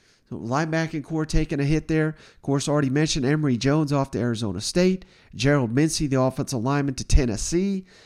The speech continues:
And then just recently here, Demarcus Bowman, the running back, off to Central Florida to go join Gus Malzahn and the Cast-Offs down there in the, uh,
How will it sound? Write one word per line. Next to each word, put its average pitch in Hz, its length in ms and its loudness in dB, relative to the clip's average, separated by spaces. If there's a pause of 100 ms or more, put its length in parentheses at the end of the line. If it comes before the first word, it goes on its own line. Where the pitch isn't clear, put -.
(120)
And 127 160 0
then 143 100 4
just 143 240 0
recently 147 440 4
here, 139 120 2
Demarcus 143 500 0
Bowman, 151 440 2
the 123 80 0
running 151 260 0
back, 127 320 0 (420)
off 160 320 2
to 131 80 -4
Central 147 440 0
Florida 151 500 0 (360)
to - 100 -8
go 151 200 2
join 143 500 0
Gus 160 220 2
Malzahn 151 540 2
and 135 100 0
the 117 60 0
Cast-Offs 147 800 4
down 135 260 0
there 131 300 0 (380)
in 123 260 0
the, 123 340 0
uh, 123 240 2